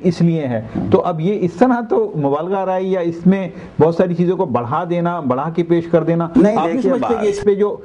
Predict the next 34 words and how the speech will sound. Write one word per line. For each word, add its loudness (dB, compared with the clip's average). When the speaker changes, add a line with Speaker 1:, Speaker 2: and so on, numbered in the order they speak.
Speaker 1:
اعتقادات 2
ہیں -4
اس 0
کے 6
اوپر 4
منفی -2
یا -2
مثبت -2
کوئی 2
اثرات -4
پیدا -2
ہو -2
رہے -4
ہیں؟ -8
Speaker 2:
نہیں، 0
نہیں، -4
اس -2
میں 2
اعتقاد -2
پر 2
کوئی 0
اعتراض -2
کی -4
گنجائش -2
نہیں -2
ہے۔ -4
میں 0
آپ -6
سے 0
عرض -2
کرتا 0
ہوں، -2
مرثیہ 2
نگار -2